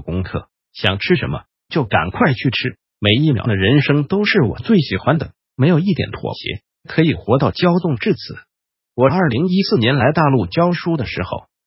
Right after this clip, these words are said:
臭脸摆得很讨人厌。后来杨总到台湾来上我的课，他说，“那时候在大陆看到你那个德行，开课单位对你都好得不得了，你还动不动摆臭脸，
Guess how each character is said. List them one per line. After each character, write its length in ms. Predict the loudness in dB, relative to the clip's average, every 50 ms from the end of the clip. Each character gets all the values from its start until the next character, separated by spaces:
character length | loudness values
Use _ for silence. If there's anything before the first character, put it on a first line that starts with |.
| _ -18
臭 220 | -8 -2 0 2
脸 200 | 2 2 2 0
摆 180 | 0 -2 -4 -4
得 100 | -6 -10
很 240 | -8 -6 -4 -4
讨 180 | -4 -4 -6 -6
人 180 | -2 -2 -2 0
厌。 220 | 0 -2 -4 -6 -10 _ _ _ _ _ _ _ _ _
后 260 | _ -4 0 2 2 4
来 100 | 2 2
杨 240 | 2 2 0 -2
总 200 | -2 -2 -4 -2
到 220 | -2 -2 -2 -2 -2
台 300 | -4 -4 -4 -2 0 0
湾 180 | 0 0 0 2
来 220 | 2 4 4 4
上 200 | 2 2 0 0
我 160 | 0 -2 -2
的 80 | -4 -4
课， 260 | -2 -2 -2 -2 -2 _ _ _ _ -6
他 160 | -4 -2 -2
说 300 | -2 -4 -6 -6 -8 -10 _ _ _ _ _
，“那 180 | -4 -2 -2 -2
时 180 | 0 2 2 2
候 160 | 2 2 2
在 120 | 2 2 2
大 120 | 2 2 0 0
陆 180 | 0 -4 -6 -6
看 160 | -4 0 0 2
到 80 | 4
你 180 | 4 2 2 0 0
那 180 | -2 -2 -2
个 80 | -4 -6
德 180 | -4 -2 -2
行， 200 | 0 -2 -4 -6 -8 _ _ _ _ _ -14
开 240 | -8 -4 -2 -2 -2
课 200 | 0 0 0 0
单 200 | 2 2 2 4
位 180 | 2 2 0 -2 _
对 140 | 2 4 4
你 180 | 4 4 0 -2 0
都 160 | 2 2 2
好 180 | 2 0 -4 -6
得 100 | -6 -6
不 120 | -6 -6
得 180 | -2 0 0 0
了， 80 | -2 -4 -10 -16 _ _ _ _ _
你 140 | -2 0 0
还 220 | 0 2 0 2
动 180 | 4 4 4 4
不 80 | 4 2
动 200 | 2 0 0 0
摆 180 | 0 -2 -2
臭 180 | -2 0 0 2
脸， 240 | 2 2 0 -2